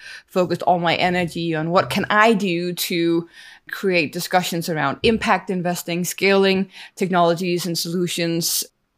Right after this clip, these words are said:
climate change policy, financial mechanisms, and all of those are incredibly important tools in this transformation. But they're not gonna cut it unless we change the way we show up as human beings, the way we interact, interrelate,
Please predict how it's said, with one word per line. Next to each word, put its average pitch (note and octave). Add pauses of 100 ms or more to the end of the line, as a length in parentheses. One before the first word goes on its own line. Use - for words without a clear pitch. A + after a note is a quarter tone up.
(160)
climate F3+
change E3+
policy, E3
financial F3
mechanisms, E3+
and D#3
all A3+
of A#3
those G#3
are F#3+
incredibly G3
important E3
tools G3+
in A3+
this F3+
transformation. - (680)
But F3+
they're G3
not F#3+
gonna F#3+
cut F#3
it E3+
unless E3
we F3
change E3 (320)
the F3+
way E3+
we E3
show E3
up D#3
as D#3+
human F3+
beings, D#3
the F3+
way E3+
we D#3
interact, E3
interrelate, E3+